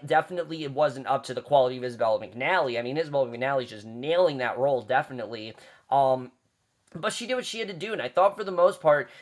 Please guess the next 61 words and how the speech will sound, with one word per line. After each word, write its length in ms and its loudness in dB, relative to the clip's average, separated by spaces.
she 180 -8
did 160 -2
a 60 6
really 260 -2
good 160 -4
job. 400 8
I 80 2
liked 320 4
seeing 240 -8
her 140 2
on 100 4
the 100 -4
show. 540 6
I'm 140 0
interested 260 -8
in 60 -6
seeing 400 -8
where 100 -4
she's 220 -14
gonna 160 -6
go, 400 2
and 120 -6
the, 120 -4
you 160 -10
know, 80 0
I 60 0
think 180 -8
she's 160 -10
only 160 -2
gonna 100 -8
be 100 -4
on 200 0
for, 100 -4
like, 160 2
two 160 -10
or 60 -4
three 220 -2
episodes, 520 2
but 300 2
I'm 120 0
interested 260 -4
in 80 -4
seeing 200 -6
where 100 -6
she's 160 -10
gonna 200 -6
go 160 -2
for 60 -12
the 60 -6
rest 240 0
of 60 -10
the 40 -16
show, 200 0
'cause 160 -10
I 80 2
like 380 0
what 120 -6
we're 100 -6
getting 280 -2
with 160 -6
her 300 -2